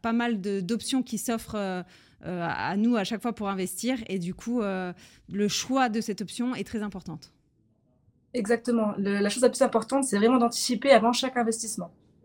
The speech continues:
Speaker 2: Après, ma réponse, ça va dépendre aussi de la situation personnelle de Jen. Euh, parce que ça dépend de son foyer, c'est-à-dire co-, comment elle est compo-, s'est composée sa famille, est-ce qu'elle est mariée, est-ce qu'il y a des enfants,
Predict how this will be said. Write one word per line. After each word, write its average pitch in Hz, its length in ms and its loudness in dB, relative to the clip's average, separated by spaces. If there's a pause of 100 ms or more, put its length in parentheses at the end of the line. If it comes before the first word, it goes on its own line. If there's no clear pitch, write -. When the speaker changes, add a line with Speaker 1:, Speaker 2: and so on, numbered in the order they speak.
(880)
Speaker 2:
Après, 277 320 8
ma 240 100 8
réponse, 240 320 4
ça 233 80 0
va 208 120 4
dépendre 233 320 4
aussi 220 180 2
de - 60 0
la 190 80 8
situation 240 360 2
personnelle 247 400 2
de 202 140 0
Jen. 190 220 0 (520)
Euh, 190 200 4
parce 190 260 -2
que - 80 -4
ça 208 140 0
dépend 214 340 2
de 190 220 0
son 190 240 -2
foyer, 208 520 0
c'est-à-dire 190 560 -2
co-, - 200 -2 (100)
comment 208 500 4
elle 185 100 2
est 175 40 0
compo-, - 300 -10
s'est - 240 -8
composée 190 340 -4
sa 196 100 -2
famille, 226 440 4 (240)
est-ce 202 120 2
qu'elle 214 120 0
est 190 40 4
mariée, 214 360 4
est-ce 220 180 4
qu'il - 100 -2
y 170 60 -2
a - 20 2
des 185 120 -2
enfants, 254 440 -2